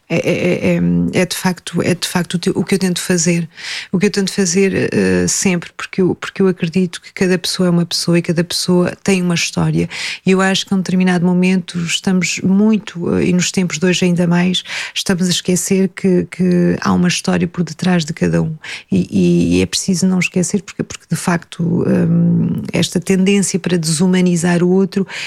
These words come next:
é algo que eu não, não posso aceitar, não, não está alinhado com aquilo que eu defendo em termos de humanidade.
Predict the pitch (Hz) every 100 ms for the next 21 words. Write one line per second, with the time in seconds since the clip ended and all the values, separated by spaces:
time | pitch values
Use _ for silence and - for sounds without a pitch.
0 | - - 185 180 185 175 180 - 185 175
1 | 175 175 180 175 185 - 175 175 175 170
2 | 175 170 170 180 175 - 190 180 180 185
3 | 185 175 - 175 185 165 180 170 - 190
4 | 175 170 160 170 160 151 165 165 165 160
5 | 156